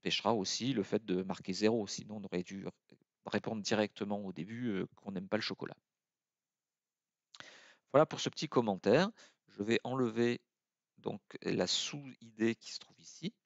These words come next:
puisqu'en fait, là, il, la réponse sera libre, hein. Euh, et on voit là le petit commentaire qui, euh, qui est ajouté. Et donc, en cliquant dessus, bien sûr, on voit ce qu'il faudra rajouter dans notre questionnaire. On rajoute maintenant une autre, euh, une autre question,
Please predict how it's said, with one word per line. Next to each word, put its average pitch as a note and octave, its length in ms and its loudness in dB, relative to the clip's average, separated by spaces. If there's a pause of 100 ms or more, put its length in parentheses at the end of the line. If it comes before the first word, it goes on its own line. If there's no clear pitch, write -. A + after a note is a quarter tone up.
(540)
puisqu'en - 280 -20
fait, G2 200 -2
là, F#2 100 4
il, G2 360 0
la G#2 240 0
réponse G#2 320 -4
sera F#2 240 -2
libre, C3 300 0
hein. D3+ 60 -2 (680)
Euh, G2 120 2
et F#2+ 160 0
on G2 120 -4
voit A2 180 4
là C#3+ 100 6
le C3 80 2
petit - 200 -12
commentaire G#2+ 580 -2
qui, A2+ 320 -8
euh, G2+ 140 4
qui - 160 -4
est - 100 -6
ajouté. A2 500 2 (300)
Et - 60 -20
donc, G2 160 -12
en F#2+ 40 -6
cliquant - 300 -10
dessus, F#2+ 240 -10
bien A2+ 140 -8
sûr, B2+ 280 -4 (840)
on F#2+ 80 -6
voit G#2+ 180 4
ce - 100 0
qu'il - 100 -8
faudra A2 220 -2
rajouter A2 540 0 (500)
dans D#3 100 0
notre D3 140 0
questionnaire. - 540 -2 (680)
On C#3+ 600 2
rajoute D3+ 360 2
maintenant B2+ 500 0
une A2+ 220 -4
autre, - 340 -2
euh, G#2 260 4
une A2 120 -4
autre B2 100 -2
question, - 380 0